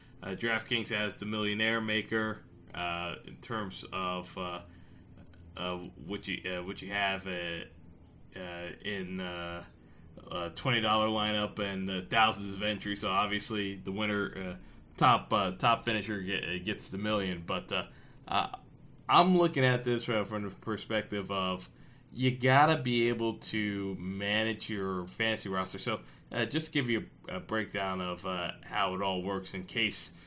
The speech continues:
uh, none of you have done fantasy golf before. You're picking a group of six golfers, uh, uh, and salary structure is a bit different. Uh, DraftKings has a fifty thousand dollar salary. Uh, FanDuel has a sixty thousand dollar salary.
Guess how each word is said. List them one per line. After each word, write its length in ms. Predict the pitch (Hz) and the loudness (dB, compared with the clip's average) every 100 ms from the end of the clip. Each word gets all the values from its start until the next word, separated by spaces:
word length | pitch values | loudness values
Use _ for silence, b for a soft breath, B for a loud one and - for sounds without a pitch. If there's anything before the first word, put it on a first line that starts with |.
| B - | B -10
uh, 140 | - 95 | -6 -4
none 160 | 104 | -2
of 100 | 101 | 0
you 120 | 101 95 | 0 0
have 240 | 90 90 | -2 -4
done 200 | 110 98 | -2 -2
fantasy 360 | 101 101 95 92 | -2 -2 -2 -4
golf 340 | 98 104 104 | 0 0 0
before. 440 | 98 - 98 85 - - - - - - - - - | -6 -4 -4 -4 -8 -20 -20 -20 -20 -20 -20 -14 0
You're 140 | 131 | 0
picking 600 | 131 147 143 143 139 127 | 4 2 4 2 2 0
a 180 | - 107 | 0 0
group 300 | 95 139 151 | 2 0 0
of 80 | 120 | -2
six 320 | - 156 - | 0 0 0
golfers, 800 | 160 151 131 131 113 117 - - - | 4 4 4 2 0 0 -6 -12 -10
uh, 420 | 104 92 92 92 87 - - - - - | -6 -4 -2 -4 -6 -14 -20 -20 -16 -10
uh, 40 | 90 90 95 - 104 | -8 -6 -6 -6 0
and 500 | 104 101 104 98 92 - - - | 2 2 0 -4 -10 -14 -20 -8
salary 360 | - 170 165 | 8 12 12
structure 360 | 127 143 127 120 | 10 0 0 0
is 80 | 117 | 0
a 40 | |
bit 180 | 104 101 | -2 -2
different. 400 | 117 107 101 92 | -2 -2 -4 -2
Uh, 200 | 98 95 B B B - | -4 -4 B B B 4
DraftKings 460 | 139 139 139 127 | 4 6 4 2
has 140 | 127 98 | 2 -2
a 40 | |
fifty 280 | - 147 139 | -4 -2 2
thousand 440 | 123 123 117 117 117 - | 4 4 4 -2 -4 0
dollar 280 | 120 117 113 | 4 4 4
salary. 720 | 117 113 113 110 107 107 - | 2 2 4 2 0 -2 -6
Uh, 40 | 95 | -6
FanDuel 440 | - 123 117 117 | 2 4 4 0
has 160 | 107 92 | -2 -4
a 40 | |
sixty 280 | - 151 113 | -2 -2 -2
thousand 300 | 104 104 98 | -2 -2 0
dollar 260 | 95 92 | 0 0
salary. 560 | 90 104 95 95 95 92 | -2 -4 -2 -2 -4 -6